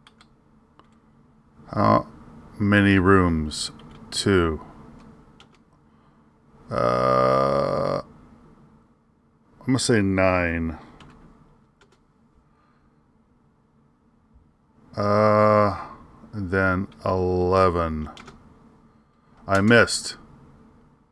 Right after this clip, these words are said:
Okay, he ran away, I guess. Uh, let's move to nine. Huh.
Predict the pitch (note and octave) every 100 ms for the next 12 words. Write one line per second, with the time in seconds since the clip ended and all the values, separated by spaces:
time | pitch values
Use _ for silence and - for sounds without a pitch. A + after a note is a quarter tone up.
0 | _ _ _ _ _ _ _ _ _ _
1 | _ B2 A2+ - G#2+ A2 A#2 A2 B2 G#2+
2 | F2+ F#2+ F2+ F#2 G2+ A2 - - - -
3 | - - _ _ _ _ _ _ _ _
4 | _ _ _ _ _ _ _ _ _ _
5 | _ _ _ _ _ _ _ - - C3
6 | D#3+ E3+ F3 C#3+ - - D3 D3 - A#2+
7 | A#2 E3 D#3 C3 F3+ G#3 - - - -
8 | - - - - A#2+ A#2+ A#2+ A#2 A#2+ A#2
9 | A#2 G2 - - - F#2 F#2 G#2+ A2 F#2+
10 | F2 D#2 D2+ - - - - _ _ _
11 | _ _ _ _ _ _ _ _ _ _
12 | _ _ _ _ _ _ _ _ _ _
13 | _ _ _ _ _ _ _ _ - E3